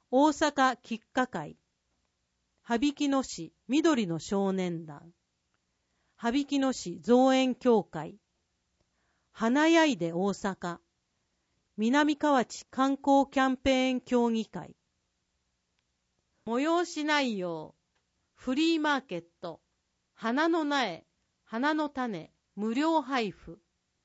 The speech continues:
植物の販売、昔遊び、無料。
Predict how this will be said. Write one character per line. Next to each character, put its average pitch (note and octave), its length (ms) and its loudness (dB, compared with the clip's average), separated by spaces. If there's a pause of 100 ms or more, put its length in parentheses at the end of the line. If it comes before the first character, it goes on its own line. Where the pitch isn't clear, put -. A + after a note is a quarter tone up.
(420)
植 C4 360 0
物 C#4 260 -4
の F3 120 -4
販 F#3 320 -4
売、 F3 340 -6 (840)
昔 D#4 480 0
遊 C#4+ 360 0
び、 F3 220 -14 (360)
無 F#3 240 -4
料。 G3+ 420 -2